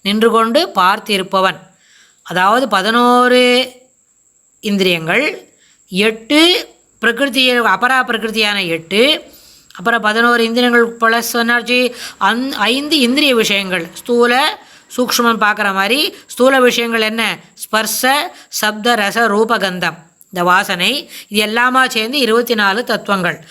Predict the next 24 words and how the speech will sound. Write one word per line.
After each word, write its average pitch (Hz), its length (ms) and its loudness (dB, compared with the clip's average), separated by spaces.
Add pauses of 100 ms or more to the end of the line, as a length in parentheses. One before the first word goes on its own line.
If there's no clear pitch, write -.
(160)
இந்த 202 160 -2
இருபத்தி 285 360 2
நான்கின் 233 460 2
கூட்டத்தினாலும் 190 1000 -2 (200)
பிரிவாலும் 220 680 0 (360)
விகாரத்தாலும், 240 800 0 (220)
இந்த 208 160 -2
இருபத்தி 269 280 0
நாலு 277 320 0
சேர்ந்துருக்கு. 233 640 0 (240)
இருபத்தி 277 300 2
நாலு 277 260 0
சில 254 260 0
இடத்துல 285 240 -4
பிரிஞ்சிருக்கும், 247 680 0 (180)
சில 277 320 0
இடத்துல 302 260 -2
மாறி 277 420 2
நிற்கும். 233 640 -2 (220)
இவை 185 200 -2
எல்லாம் 220 420 0
தோன்றுவன 226 560 0
எல்லாம் 190 560 -2 (1400)
க்ஷேத்திரம், 214 540 -2